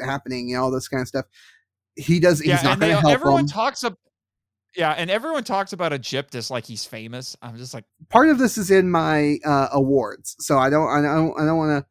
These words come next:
Speaker 1: I don't wanna, uh, get too, too deep into it, but Egyptus, he writes down his message in the hieroglyphics, and the scientist translates what he's saying. So they finally find out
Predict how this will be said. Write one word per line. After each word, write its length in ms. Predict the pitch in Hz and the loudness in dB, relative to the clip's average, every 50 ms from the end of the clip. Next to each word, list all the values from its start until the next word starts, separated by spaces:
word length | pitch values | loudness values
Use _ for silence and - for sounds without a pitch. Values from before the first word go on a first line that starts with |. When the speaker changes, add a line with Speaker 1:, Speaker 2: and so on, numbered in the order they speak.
| _ _ _ _ _ - | _ _ _ _ _ 0
Speaker 1:
I 40 | 135 | 2
don't 120 | 143 156 160 | 4 4 6
wanna, 240 | 165 165 160 156 | 4 4 4 2
uh, 420 | 151 - - 156 147 139 139 135 135 131 123 - - 156 | 2 2 2 2 2 4 4 2 2 0 -2 -8 -14 -4
get 220 | 127 147 165 - - | 0 0 0 0 -2
too, 340 | - - 175 165 156 151 147 - _ | -6 -4 -2 0 0 -2 -4 -6 _
too 240 | - - - 170 | -10 -6 -4 -2
deep 220 | 147 147 151 151 - | -2 -2 -2 -2 -2
into 260 | 139 - - 135 123 | -2 0 0 0 0
it, 140 | 120 110 - _ _ _ | 0 -4 -6 _ _ _
but 360 | - 165 160 147 139 139 135 - _ - - - _ _ _ _ _ _ _ _ _ _ _ _ _ _ _ _ _ _ _ _ - | 2 4 4 4 4 2 0 -2 _ -20 -20 -20 _ _ _ _ _ _ _ _ _ _ _ _ _ _ _ _ _ _ _ _ 0
Egyptus, 840 | 185 180 143 - - 247 233 - - 262 247 220 - - - - _ _ _ | 0 0 2 2 0 -2 -2 -2 -2 -2 0 0 -2 -4 -12 -14 _ _ _
he 200 | - - 185 160 | -4 -2 0 0
writes 460 | 139 143 147 156 170 185 170 165 - | 2 2 2 2 2 0 -2 -6 -10
down 500 | - 156 175 180 175 175 170 165 165 160 | -4 -2 0 2 2 2 2 2 2 2
his 260 | 151 160 165 156 147 | 2 4 2 2 2
message 540 | 156 156 151 156 156 - - 151 147 135 - | 2 0 0 0 0 0 0 0 0 0 -2
in 260 | - 143 147 143 147 | -4 -2 0 2 2
the 100 | 143 143 143 | 2 0 -2
hieroglyphics, 1000 | - 151 139 143 151 156 156 135 127 127 135 131 123 - 131 127 113 - - - - - - - | -2 -2 0 2 2 2 2 0 -2 -4 -4 -4 -4 -4 -6 -6 -6 -8 -10 -16 -18 -18 -8 -4
and 200 | 135 135 131 135 | -2 0 0 0
the 60 | 135 | 0
scientist 720 | - - 131 139 147 147 143 - 156 147 - - - _ _ _ _ _ _ | -2 -2 -2 0 0 0 0 0 0 0 -2 -4 -12 _ _ _ _ _ _
translates 1000 | - - 175 175 175 175 180 165 - 156 147 135 131 131 123 - - - - - - _ _ _ _ _ _ _ _ _ _ _ _ | -6 -2 0 2 2 2 2 0 0 0 0 0 0 -2 -4 -6 -10 -12 -12 -14 -16 _ _ _ _ _ _ _ _ _ _ _ _
what 440 | - 143 139 143 147 160 170 165 - | -16 -10 -2 2 4 6 4 4 2
he's 200 | 156 - 165 147 | -2 -6 -6 -4
saying. 300 | - 160 147 139 131 131 - - - | -2 0 0 0 0 -2 -4 -8 -12
So 140 | - - 143 | -6 -4 -2
they 120 | 131 131 127 | -2 -2 -2
finally 440 | - - 160 175 180 185 185 185 | -2 0 2 2 4 4 2 0
find 320 | 160 - 170 165 160 151 151 | 0 0 0 0 2 2 4
out 280 | 151 147 139 147 - | 4 4 4 2 0